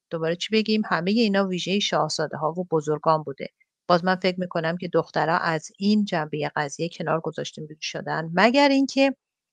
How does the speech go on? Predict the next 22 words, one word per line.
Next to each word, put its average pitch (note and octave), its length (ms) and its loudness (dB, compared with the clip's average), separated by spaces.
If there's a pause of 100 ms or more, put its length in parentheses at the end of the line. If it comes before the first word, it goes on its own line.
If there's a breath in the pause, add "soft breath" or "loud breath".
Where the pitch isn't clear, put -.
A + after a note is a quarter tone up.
(260)
کسانی G#3+ 380 2
بودن G#3+ 320 2
که G3+ 220 -4
واقعاً D#3+ 640 4
حتی G3 320 -2
اگرم E3+ 440 0
این D3 120 -20
که - 160 -18
لازم C#3 280 -8
می‌شده، F#3+ 440 -4
یواشکی D3+ 880 -2 (300 soft breath)
این F3+ 160 -2
کتاب‌ها E3+ 640 -2
و F#3 300 0 (260 loud breath)
این F3+ 200 0
درس‌ها C#3 520 -4
رو E3+ 220 -2
گوش - 260 -6
می‌دادن D#3 520 -4
و D3+ 240 -2
یاد D3+ 260 0
می‌گرفتن. C#3+ 500 -10